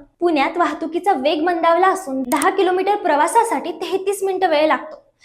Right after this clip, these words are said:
त्यापेक्षा मुंबईतील वाहतुकीचा वेग जास्त आहे. पुण्यातील वाहनांची संख्या मोठ्या प्रमाणात वाढत असून त्याचा परिणाम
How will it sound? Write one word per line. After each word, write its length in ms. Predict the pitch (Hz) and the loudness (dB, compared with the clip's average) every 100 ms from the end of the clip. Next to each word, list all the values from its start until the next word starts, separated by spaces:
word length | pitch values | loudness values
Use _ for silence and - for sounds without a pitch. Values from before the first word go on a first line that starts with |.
| - - | -14 2
त्यापेक्षा 480 | 269 339 - 262 | 2 2 -4 -4
मुंबईतील 480 | 269 294 285 311 359 | -2 2 2 2 2
वाहतुकीचा 540 | 349 277 302 - - 392 | 0 -2 -6 -10 -2 0
वेग 220 | 311 302 | 0 0
जास्त 300 | 330 330 - | -2 -2 -6
आहे. 220 | 240 - _ _ _ - - | -12 -14 _ _ _ -20 -6
पुण्यातील 400 | 320 339 330 349 | -2 0 0 0
वाहनांची 500 | 359 302 285 302 339 | 0 -2 -4 -4 -4
संख्या 420 | - 359 381 311 | -4 -6 -4 -6
मोठ्या 400 | 254 285 320 403 | -4 -4 -4 -4
प्रमाणात 440 | 453 392 349 370 339 | -2 -2 -2 -4 -2
वाढत 380 | 269 247 339 | -2 -2 -4
असून 280 | 330 - 254 | -4 -6 -8
त्याचा 260 | 247 233 269 | -8 -8 -10
परिणाम 440 | 277 262 311 247 | -4 -2 -2 -6